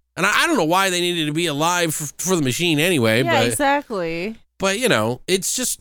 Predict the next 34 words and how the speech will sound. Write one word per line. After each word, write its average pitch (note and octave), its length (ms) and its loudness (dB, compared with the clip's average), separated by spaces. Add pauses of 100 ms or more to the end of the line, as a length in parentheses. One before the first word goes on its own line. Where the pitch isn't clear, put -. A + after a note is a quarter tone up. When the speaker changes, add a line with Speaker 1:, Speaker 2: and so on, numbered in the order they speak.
Speaker 1:
you C4+ 120 -6
know, D#3+ 160 2
it's F3 120 -4
pretty A#3+ 200 -2
straightforward. A3 640 2
I C3 140 2
just E3 240 -2
thought E3 340 -2
that C#3 220 -4
the C3+ 80 -4
guy D3 380 0
who C#3+ 120 0
played C3+ 480 -2
the C3+ 80 -8
killer C3+ 560 0 (300)
did D#3+ 120 4
a E3+ 60 6
really F3 240 4
good D#3 180 0
job. C3 540 0
Like, B2+ 260 0
as C#3 140 2
far D#3+ 300 4
as, D3 160 0
like, C#3 340 -2 (220)
this D#3 180 2
shitty E3+ 380 2
movie E3 260 4
that B2 160 2
he A2 100 2
had A2 120 2
to G2+ 80 -4
take G#2+ 240 0
on, A2+ 360 0